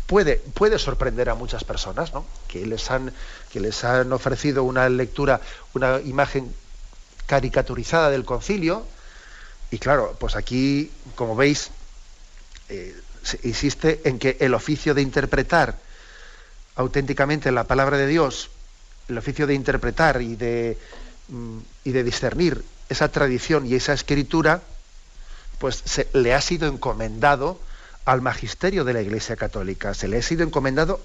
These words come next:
a ella. Incluso dice únicamente, ha sido encomendado únicamente al magisterio. ¿Eh? Lo cual no quiere decir que sea dueño de ella, no, es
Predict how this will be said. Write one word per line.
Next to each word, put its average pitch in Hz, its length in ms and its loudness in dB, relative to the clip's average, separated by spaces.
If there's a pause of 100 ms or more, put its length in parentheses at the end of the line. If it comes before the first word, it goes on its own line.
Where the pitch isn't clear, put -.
(220)
a 131 140 6
ella. 123 280 -2 (760)
Incluso 143 200 0
dice 208 220 2
únicamente, 135 560 2
ha 113 60 2
sido 175 340 0 (320)
encomendado 139 540 2
únicamente 175 580 2
al 120 80 2
magisterio. 107 640 -2 (1500)
¿Eh? 123 80 -10 (920)
Lo 95 120 -8
cual 151 340 2
no 123 160 -8
quiere 139 160 2
decir 131 140 -2
que - 80 0
sea 139 300 4
dueño 139 640 2
de 135 120 2
ella, 147 280 0
no, 117 180 -6
es - 160 -2